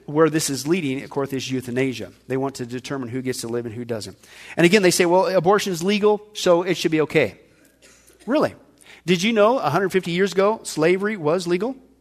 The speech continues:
So it must be okay. No, just because something's legal doesn't mean it's okay. Again, we already saw, did you know in the books in Germany, they said that the, the, uh, Jewish people were not a people? That was on the legal books.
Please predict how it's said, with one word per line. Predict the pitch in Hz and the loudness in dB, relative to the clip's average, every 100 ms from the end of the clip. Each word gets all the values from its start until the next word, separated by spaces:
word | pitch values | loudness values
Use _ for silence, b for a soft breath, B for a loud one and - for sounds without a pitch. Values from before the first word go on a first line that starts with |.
| _ _ _ _ _ _ _ _ _ _ _ | _ _ _ _ _ _ _ _ _ _ _
So | - 165 139 | -2 0 2
it | 143 151 | 0 -2
must | 151 139 | -2 -4
be | 139 | -2
okay. | 123 233 220 - _ _ _ _ _ _ _ _ _ _ - | 0 -2 -4 -14 _ _ _ _ _ _ _ _ _ _ -8
No, | 127 160 | -6 -6
just | 208 180 | -4 -4
because | 190 185 | 2 2
something's | 190 160 139 | 4 0 -2
legal | 147 262 175 196 - B B | 0 0 2 -2 -6 B B
doesn't | 147 143 | 0 0
mean | 151 | -2
it's | 135 | -4
okay. | 123 - 202 180 B B | -2 0 0 0 B B
Again, | 165 214 | 0 2
we | 190 | 4
already | 185 175 | 4 2
saw, | - 220 | 0 0
did | 196 165 165 | 0 -2 -2
you | |
know | 185 180 | -2 -2
in | 175 | -2
the | |
books | 143 165 - | -2 -2 -2
in | 160 | -6
Germany, | 151 160 208 269 B B | -4 -2 -2 -4 B B
they | 147 | 0
said | - 170 | 2 2
that | 160 156 | 2 0
the, | 139 | -4
the, | 147 - 139 131 127 - 139 | -8 -4 0 2 0 -2 -4
uh, | |
Jewish | 135 180 165 | -2 -2 -2
people | 190 247 | -2 -2
were | 160 | 0
not | 151 | 0
a | 147 | 0
people? | 165 226 294 - _ _ _ _ _ _ | 0 -2 -6 -14 _ _ _ _ _ _
That | 170 | 2
was | 214 | 2
on | 220 | 2
the | 208 | 2
legal | 190 220 254 | 0 0 0
books. | 151 - - | -2 -4 -10